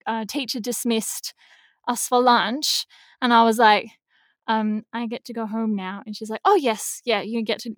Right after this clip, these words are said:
yeah, that's fine." And I was like, and I was like, "Okay." And I remember walking out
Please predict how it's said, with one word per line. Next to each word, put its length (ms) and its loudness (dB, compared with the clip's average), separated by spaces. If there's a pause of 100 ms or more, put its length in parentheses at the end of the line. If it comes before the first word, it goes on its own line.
yeah, 200 -2
that's 200 -4
fine." 320 -4 (360)
And 120 -2
I 100 0
was 140 -6
like, 140 -2
and 120 -4
I 60 -4
was 100 -12
like, 100 -8 (200)
"Okay." 400 2
And 140 0
I 40 4
remember 220 6
walking 520 4
out 560 6